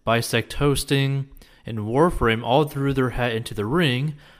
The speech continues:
However, that all changed when popular YouTuber Mister Beast upped the ante with a one hundred thousand dollar bid. Mister Beast is well known for his charitable giving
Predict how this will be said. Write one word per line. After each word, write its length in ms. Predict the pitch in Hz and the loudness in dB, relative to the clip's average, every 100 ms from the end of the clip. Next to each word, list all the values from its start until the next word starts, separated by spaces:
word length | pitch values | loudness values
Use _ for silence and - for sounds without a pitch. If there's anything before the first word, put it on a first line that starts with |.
| _ | _
However, 720 | - 104 127 185 117 123 180 190 | -2 2 4 4 2 0 -2 -2
that 160 | 117 120 | 0 2
all 140 | 120 | 2
changed 420 | 123 151 156 143 | 2 0 2 2
when 180 | 143 131 | 0 -2
popular 380 | 135 120 - 113 | -4 -6 -4 -4
YouTuber 760 | 113 160 - 113 104 117 160 | -2 -4 -4 0 0 0 -2
Mister 420 | - 107 110 - 101 | -8 -6 -6 -6 -6
Beast 600 | 113 160 120 - - - - - - - | 0 2 0 -4 -12 -20 -20 -20 -10 -4
upped 220 | 147 - | -4 0
the 200 | 156 139 | 0 2
ante 500 | 139 143 135 135 143 - | 0 -2 -2 -2 -4 -4
with 340 | 107 113 - | -4 -4 -4
a 120 | 113 | -6
one 320 | 98 92 123 | -4 -2 0
hundred 600 | 131 127 123 117 120 117 113 - | 0 -2 -2 0 0 0 -6 -12
thousand 520 | - 104 107 104 107 | -4 0 0 -2 -4
dollar 280 | 98 95 92 | -4 -4 -6
bid. 480 | 90 123 139 87 85 _ _ _ _ _ _ _ _ _ _ _ _ _ _ - _ _ _ _ _ _ _ _ _ _ - - - - _ | -4 -2 -2 -2 -10 _ _ _ _ _ _ _ _ _ _ _ _ _ _ -20 _ _ _ _ _ _ _ _ _ _ -20 -20 -20 -20 _
Mister 220 | - 110 98 | -8 -8 -4
Beast 360 | 113 180 - | 2 2 0
is 120 | 120 | -4
well 240 | 110 120 117 | 2 2 2
known 320 | 117 135 147 | 0 0 0
for 200 | 143 123 | 0 -2
his 120 | 117 | -2
charitable 460 | - 120 113 107 104 | -2 -2 -2 -4 -4
giving 540 | 104 180 117 117 147 | 0 0 0 -2 -4